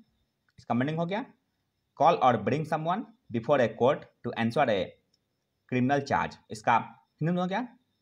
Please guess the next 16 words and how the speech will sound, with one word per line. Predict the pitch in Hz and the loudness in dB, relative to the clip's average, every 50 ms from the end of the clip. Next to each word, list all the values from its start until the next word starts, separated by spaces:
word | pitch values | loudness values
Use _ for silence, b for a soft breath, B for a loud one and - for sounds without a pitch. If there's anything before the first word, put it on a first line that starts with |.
| _ _ _ _ - | _ _ _ _ -12
अपराधी | 107 - 113 113 110 127 143 | -6 0 2 2 2 2 0
ठहराना | 147 151 151 139 143 147 160 196 247 - - _ _ - | 0 0 -2 0 0 -2 -2 -6 -8 -10 -14 _ _ -6
या | 107 95 | -4 0
दोष | 120 123 123 - | 0 0 0 0
लगाना। | 110 90 85 85 87 85 82 87 - _ _ _ _ _ _ - | -2 -2 -2 -2 -4 -4 -6 -8 -12 _ _ _ _ _ _ -2
साइन | 131 131 143 | 0 2 2
इसका | 156 160 - 185 214 254 - _ _ - | 0 -2 -2 -4 -6 -6 -8 _ _ -6
इंक्रिमिनेट | 117 113 117 123 120 120 120 120 135 139 - | -6 -4 -2 -2 0 0 2 2 0 0 0
और | 143 165 247 - - _ _ _ _ - | -2 -2 -2 -6 -12 _ _ _ _ -8
डेनिग्रेट। | 98 101 101 101 92 98 90 87 80 - - - _ - | -6 -6 -4 -4 -4 -2 -2 -2 -2 -2 -6 -14 _ -4
एंटोनिम | 135 127 123 165 170 | -4 -2 -2 -2 -2
से | 165 185 180 | -2 -2 -2
इसका | 180 175 - 226 - 220 - _ - | -2 -2 -4 -6 -6 -8 -8 _ -2
एक्सकल्पेट | 117 - - - - 139 131 131 151 147 147 | -2 -2 -2 -4 -4 -4 -2 -2 -4 -4 -2
और | 160 170 240 - - _ - | -2 -2 -4 -6 -12 _ -10
एक्विट। | 104 - - - 95 82 76 - - | -10 -10 -8 -8 -6 -6 -6 -8 -14